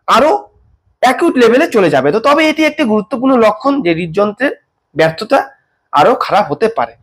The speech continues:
তো বেসিক লেভেলে আমাদের সচেতন হতে হবে যে আপনার ব-, আপনি হয়তো কাজ করছেন, সবই করছেন, ঠিক আছে, খাওয়া দাওয়া কন্ট্রোলে আছে, তারপরে ওজন বেড়ে যাচ্ছে,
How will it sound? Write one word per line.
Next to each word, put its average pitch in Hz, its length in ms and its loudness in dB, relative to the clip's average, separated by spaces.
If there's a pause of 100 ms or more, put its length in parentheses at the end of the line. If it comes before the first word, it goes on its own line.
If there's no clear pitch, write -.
(280)
তো 151 80 -4
বেসিক 196 360 2
লেভেলে 294 260 2
আমাদের 220 220 2
সচেতন 220 380 0
হতে 214 140 0
হবে 196 140 2
যে 202 60 2
আপনার 196 240 0
ব-, 175 360 2 (580)
আপনি 214 300 0
হয়তো 226 340 2
কাজ 226 300 -2
করছেন, 240 340 0
সবই 220 260 0
করছেন, 240 320 -2
ঠিক 233 220 -2
আছে, 214 220 0
খাওয়া 202 240 2
দাওয়া 226 200 0
কন্ট্রোলে 220 320 0
আছে, 202 160 -2
তারপরে 208 300 0
ওজন 208 260 2
বেড়ে 214 280 2
যাচ্ছে, 202 320 -4